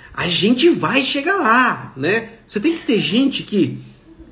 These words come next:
é, que esteja todos os dias, é claro, periodicamente, uma vez por semana, duas vezes por semana, uma vez por mês.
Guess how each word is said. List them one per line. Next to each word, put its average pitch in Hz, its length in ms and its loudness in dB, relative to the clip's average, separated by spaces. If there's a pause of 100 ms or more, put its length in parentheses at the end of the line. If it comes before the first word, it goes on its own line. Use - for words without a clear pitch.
(140)
é, 131 760 0
que - 60 -12
esteja 254 600 0
todos 202 380 4
os 151 180 0
dias, 170 280 2
é 214 60 2
claro, 170 500 0
periodicamente, 135 880 0
uma 156 140 2
vez 165 140 0
por 165 140 -4
semana, 123 680 -2 (200)
duas 190 300 4
vezes 170 140 -2
por - 60 -10
semana, 135 440 0
uma 180 140 0
vez 208 140 4
por 180 180 2
mês. 151 340 0